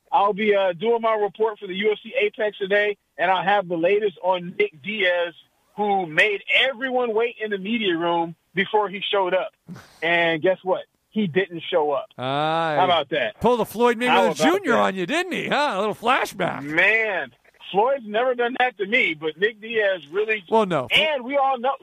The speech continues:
Speaker 1: saw him enter the building, didn't show up.
Speaker 2: Wow.
Speaker 1: So,
Speaker 2: Wow. There you
Speaker 1: terrible.
Speaker 2: go. That's no
Speaker 1: Terrible,
Speaker 2: good.
Speaker 1: terrible.
Speaker 2: That's no good, man.
Speaker 1: Yeah.
Speaker 2: That, that's no good.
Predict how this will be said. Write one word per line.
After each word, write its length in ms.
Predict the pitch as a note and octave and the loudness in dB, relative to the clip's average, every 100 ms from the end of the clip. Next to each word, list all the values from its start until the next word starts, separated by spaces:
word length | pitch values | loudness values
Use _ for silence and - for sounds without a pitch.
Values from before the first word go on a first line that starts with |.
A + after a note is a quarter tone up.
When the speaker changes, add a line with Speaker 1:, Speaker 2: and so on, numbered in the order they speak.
| - | -2
Speaker 1:
saw 180 | C#4 D4+ | 0 0
him 140 | A#3+ G#3 | -2 -4
enter 240 | C4 C4 | -4 -2
the 120 | A3 | -4
building, 420 | F#3+ C4+ G3 F#3 - _ C#3+ | 0 0 0 -4 -8 _ -4
didn't 280 | F#3+ A3+ G#3 | -4 -4 -6
show 240 | G#3 F#3+ | -2 0
up. 180 | C#3 A2 _ | -2 -4 _
Speaker 2:
Wow. 680 | A2 A2+ A#2 A2+ A2 G2 - _ | -8 -4 -4 -4 -6 -10 -14 _
Speaker 1:
So, 80 | C#3 | 0
Speaker 2:
Wow. 760 | C3 C3 A#2 A#2 A#2 A#2 G2+ A2 | 2 0 -2 -4 -4 -6 -10 -6
There 140 | B2 | 0
you 60 | C#3 | 2
Speaker 1:
terrible. 340 | G#3+ B2+ G#2 _ A#2+ | 0 -2 -10 _ -6
Speaker 2:
go. 80 | |
That's 180 | C3+ C#3+ | -6 -4
no 80 | C#3+ | -2
Speaker 1:
Terrible, 200 | G3+ F#3 | 0 0
Speaker 2:
good. 60 | A#2+ | 0
Speaker 1:
terrible. 280 | E3 - G3 | -2 -2 -4
Speaker 2:
That's 220 | C#3+ - | -4 -4
no 160 | D3 C3+ | -6 -4
good, 220 | B2 A2+ | -4 -6
man. 260 | G#2+ G#2 G#2 | -10 -12 -4
Speaker 1:
Yeah. 140 | D#3+ A#2+ | -2 -2
Speaker 2:
That, 140 | A#2 | -4
that's 200 | C#3 C#3 | -6 -6
no 140 | C3+ C3 | -6 -4
good. 280 | A2+ G#2 | -4 -6